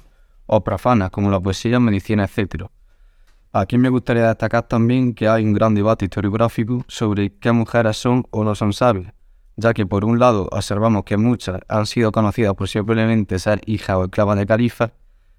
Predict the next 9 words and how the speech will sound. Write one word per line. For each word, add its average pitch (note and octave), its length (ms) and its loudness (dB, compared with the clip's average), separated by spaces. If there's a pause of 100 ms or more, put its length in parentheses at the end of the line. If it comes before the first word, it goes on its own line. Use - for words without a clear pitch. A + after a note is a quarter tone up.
mientras B2 360 0
que A2+ 300 0
por G#2 340 -4
otro A#2+ 180 0
lado B2 260 2
ocurre G#2+ 380 -4
lo G#2 120 -2
contrario, G#2+ 480 0 (580)
y G#2+ 240 0